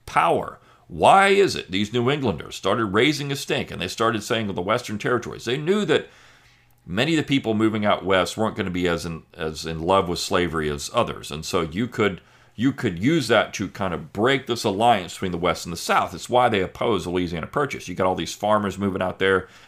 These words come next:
They're all gonna vote together. We're doomed, in other words. So now they figure out they can use this issue as a wedge between the West and the South. And not that, not just that, they can gain power if they have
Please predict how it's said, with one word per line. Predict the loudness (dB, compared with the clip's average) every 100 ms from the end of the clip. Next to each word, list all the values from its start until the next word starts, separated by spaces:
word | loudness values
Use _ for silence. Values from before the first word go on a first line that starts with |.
| 0
They're | 4
all | 4
gonna | 4 2
vote | 4 2
together. | 0 4 6 6 2 -2 2
We're | 4
doomed, | 8 6 6 2
in | -4
other | -6 -8
words. | -14 -16 -20 -20 -20 -12
So | -6
now | 2 4
they | 4
figure | 0 0 4
out | 4
they | 4
can | -2 -2
use | -2 -4
this | -4
issue | -2 0 -2 -4 -8 _ _
as | 0 2
a | 0
wedge | 2 4 4 2 -8 -12 -8
between | -8 -6 -6 -4
the |
West | -2 -2 -2 -6
and | -10
the |
South. | -8 -8 -6 -10 -12 _ _ _ _ _ _ _ _ -4
And |
not | 2 2 6
that, | 4 4
not | -2 -4
just | -4 0
that, | 2 2
they | -2
can | -4 0
gain | 0 0
power | -4 0 4 4 0
if | -6 -2
they | 0 4
have | 6 8 6 2